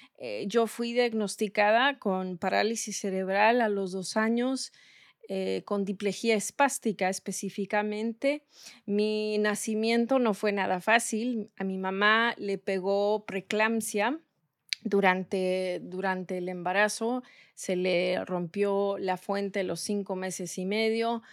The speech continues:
así que fue un, un parto muy complicado. Yo nací pesando dos libras y al día siguiente bajé a una libra y de hecho los doctores le dijeron a mis papás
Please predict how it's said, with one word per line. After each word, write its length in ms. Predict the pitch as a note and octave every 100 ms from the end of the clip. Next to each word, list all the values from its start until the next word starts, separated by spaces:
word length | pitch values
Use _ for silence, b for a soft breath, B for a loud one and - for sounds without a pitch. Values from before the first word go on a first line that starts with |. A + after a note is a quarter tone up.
| B B
así 260 | - G#3 G#3
que 140 | G3+
fue 180 | G3+ G#3 G3+ G3
un, 280 | G#3+ G#3+
un 240 | G#3 G#3 G#3
parto 360 | G3+ G3+ G#3
muy 280 | G3+ G#3 A#3
complicado. 880 | A3+ A3 G3 G3 F3 G#3 G#3 G#3+ A#3+
Yo 280 | A3+ G3 F#3+
nací 560 | G3 F#3 - G3 G3 -
pesando 560 | F#3 - F#3 F3+ F#3
dos 260 | F3+ G#3 G3+
libras 560 | G#3 G3+ A3 B3 B3+ A3
y 20 |
al 140 | F#3+
día 160 | F3+ G3
siguiente 760 | - G3 F3 F#3 F#3 G3 G#3+ A3+ B B
bajé 640 | - G3 - G3 G3+ G#3 G#3+
a 140 | G3+ F#3+
una 320 | A#3 D#4 B3+
libra 540 | F#3+ F3+ F#3 G#3 B3 b b b -
y 160 | G3
de 140 | F#3+ G3
hecho 920 | G3 - G3+ G3+ G3 F#3 F#3 - - _
los 240 | - F#3+ F3
doctores 420 | F3 G3 G3 F#3+
le 140 | F#3+
dijeron 560 | F3+ E3+ G3 F#3 G3 G3
a 80 | F#3
mis 180 | F3+
papás 720 | - E3+ - A3 A#3 A3 -